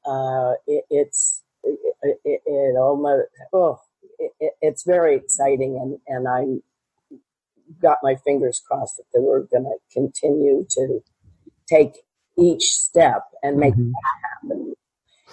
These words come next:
Speaker 2: Well, it's, uh, that sounds great. Um,
Speaker 1: Yeah.
Speaker 2: too bad, too bad you can't. Well, we'll have you back on, uh, if and when that goes, uh, in the, in the near future, which I think it probably will. So,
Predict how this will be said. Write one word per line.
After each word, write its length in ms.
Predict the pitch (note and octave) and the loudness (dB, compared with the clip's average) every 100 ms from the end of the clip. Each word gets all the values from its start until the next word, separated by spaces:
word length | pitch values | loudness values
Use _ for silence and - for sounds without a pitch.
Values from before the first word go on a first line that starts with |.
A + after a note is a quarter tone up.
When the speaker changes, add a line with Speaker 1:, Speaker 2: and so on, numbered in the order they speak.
| - - - _ | -20 -20 -20 _
Speaker 2:
Well, 220 | D#3+ C#3+ - _ - - | 0 0 -2 _ -8 -2
it's, 200 | D#3+ F#3 | 0 2
uh, 120 | F#3 - _ - | 0 -4 _ -2
that 200 | D#3+ E3 | -2 0
sounds 260 | F#3+ C#3+ - | 0 0 0
great. 380 | B2 F3 D3+ - | 0 0 -2 0
Um, 400 | C#3+ D3 C#3 D3 - _ - | 2 4 2 -2 -10 _ -2
Speaker 1:
Yeah. 100 | E3 | 0
Speaker 2:
too 60 | E3 | 2
bad, 160 | E3 - _ _ _ | 0 -4 _ _ _
too 80 | G3+ | 0
bad 180 | F#3 E3 | 2 0
you 60 | C#3 | -2
can't. 180 | E3 | -4
Well, 180 | D#3+ E3+ | 0 2
we'll 100 | G3 | 4
have 160 | G3+ A3+ | 2 2
you 80 | F#3+ | 0
back 260 | E3 D#3+ | 0 2
on, 380 | E3+ D#3+ C#3 C3+ - _ | 2 4 2 0 -4 _
uh, 260 | C#3+ B2+ B2+ | 0 2 4
if 200 | E3+ D3+ | 2 0
and 160 | E3 C#3+ | 0 2
when 200 | C#3+ C#3 | 2 2
that 200 | C3+ C3 - | 2 0 2
goes, 520 | C#3+ C#3 C3 - - F3 C#3 | 2 4 2 -2 -6 -2 0
uh, 120 | C3 B2 B2+ - - _ | 2 0 -2 -12 -16 _
in 140 | E3 C#3+ | 0 2
the, 140 | C3+ - | 2 0
in 120 | D#3 C3+ | 0 0
the 80 | C3 | 0
near 180 | C#3 | 0
future, 380 | B2+ D3 C#3+ C#3+ | 0 0 0 0
which 200 | C3+ - | 0 2
I 80 | D3+ | 0
think 220 | - C3 | 2 0
it 140 | B2+ - | 0 0
probably 440 | B2+ A#2+ A2+ B2 | 0 0 -2 -2
will. 340 | A#2 B2+ A#2 | 0 2 0
So, 360 | - - A#2 | 0 0 0